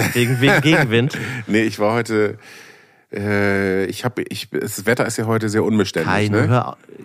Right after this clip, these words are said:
Speaker 1: no excuses.
Speaker 2: Nee, hast recht.
Speaker 1: Ja?
Speaker 2: Nächstes Mal bin ich mit dem Radler.
Speaker 1: Oh. Hm. Äh, vielleicht schneide ich das noch raus, mal gucken.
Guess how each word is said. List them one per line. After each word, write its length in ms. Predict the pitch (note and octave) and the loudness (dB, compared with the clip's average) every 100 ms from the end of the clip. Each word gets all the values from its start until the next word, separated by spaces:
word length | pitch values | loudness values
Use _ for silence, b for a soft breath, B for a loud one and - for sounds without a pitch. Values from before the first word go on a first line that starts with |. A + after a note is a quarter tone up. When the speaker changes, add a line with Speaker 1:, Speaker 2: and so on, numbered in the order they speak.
| - - - | -20 -20 -10
Speaker 1:
no 260 | B2 B2 D#3 | 0 2 2
excuses. 800 | C#3+ B2+ - C#3 D#3+ - - - _ | -2 -8 -6 -6 -6 -10 -16 -18 _
Speaker 2:
Nee, 160 | - F#2 | -4 -4
hast 180 | F#2+ F2+ | -4 -6
recht. 220 | F2 - | -8 -2
Speaker 1:
Ja? 220 | G2+ D3 - - | 0 0 -2 -2
Speaker 2:
Nächstes 220 | D3+ F3+ | 0 2
Mal 80 | C3 | 0
bin 120 | G#2 | 0
ich 120 | G2 G2 | -2 -2
mit 80 | |
dem 80 | E2+ | -4
Radler. 320 | D2+ D#2+ C#2+ - - | -4 -8 -12 -12 -4
Speaker 1:
Oh. 80 | B2+ _ _ _ _ _ _ _ - | -4 _ _ _ _ _ _ _ -8
Hm. 260 | E3+ E3+ D3 _ _ _ - b b b b b b | -4 -4 -6 _ _ _ -20 b b b b b b
Äh, 120 | B2 | -4
vielleicht 240 | A2+ D#3+ F3 | 0 0 0
schneide 220 | F3 E3+ | 0 2
ich 40 | D#3 | 2
das 160 | D3 | 0
noch 160 | C#3 A#2 | 2 2
raus, 240 | G2+ E2+ | 0 0
mal 100 | A2 | -2
gucken. 280 | G#2+ A#2+ F#2+ | -2 -2 -2